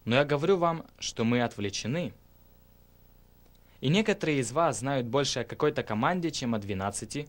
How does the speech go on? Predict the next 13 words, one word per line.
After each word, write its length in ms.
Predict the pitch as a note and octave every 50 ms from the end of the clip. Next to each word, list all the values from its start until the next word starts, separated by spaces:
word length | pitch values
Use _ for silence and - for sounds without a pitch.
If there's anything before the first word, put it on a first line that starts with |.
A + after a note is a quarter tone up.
| -
учениках. 720 | - C3+ - - F#3 F#3+ G3 - B3 A#3+ F#3 - - - - - - - - - - - - - _ - - - - - - - - - _ - - - - - - - - - - - - - - - - - - - - - - - - - - - - - - - - - - - _ - - - - - - - - - - - - - - - - - - - - - -
И 160 | B2+ B2+ C#3
некоторые 440 | D3+ F3+ F#3 - F3+ - E3 D#3 C#3+
из 80 | C3+
вас 200 | D3+ F3 F3 -
могут 260 | E3 E3 D#3+ D#3+ D#3
найти 260 | - C#3+ C3+ C#3+ D#3 D#3
страницу 460 | D3+ - B2+ B2 C#3 D3+ D3 - B2
спорта 380 | - - - D#3 D3 - C#3+
быстрее, 360 | B2+ B2 - - - C#3 C#3 C3
чем 200 | - - A#2+ A2
книгу 320 | - - C3 B2+ A#2+ A#2+
Езекии. 600 | A#2+ A#2 A2+ G#2+ A2+ A2 - - D3 A2+ F2+ -